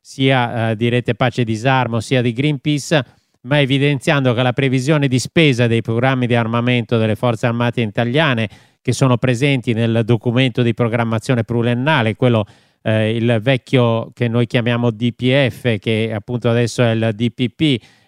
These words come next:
eh, duemilaventitré duemilaventicinque, eh, in questa, in questo documento che è stato trasmesso dal, eh, al Parlamento con sei mesi di ritardo,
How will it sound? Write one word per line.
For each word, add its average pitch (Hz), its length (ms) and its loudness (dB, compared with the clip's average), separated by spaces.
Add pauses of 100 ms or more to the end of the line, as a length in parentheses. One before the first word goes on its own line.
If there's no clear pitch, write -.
eh, 110 200 0
duemilaventitré 127 1000 2
duemilaventicinque, 131 1200 0 (300)
eh, 110 460 0
in 123 300 -4
questa, 135 520 2 (600)
in 123 180 -2
questo 143 260 2
documento 131 480 0
che 107 80 -2
è 113 40 -2
stato 120 280 -2
trasmesso 120 840 -2 (380)
dal, 113 720 -2 (360)
eh, 113 100 -4
al 107 560 -2
Parlamento 123 640 0
con 120 180 0
sei 127 180 -2
mesi 127 300 0
di 123 80 -2
ritardo, 120 800 0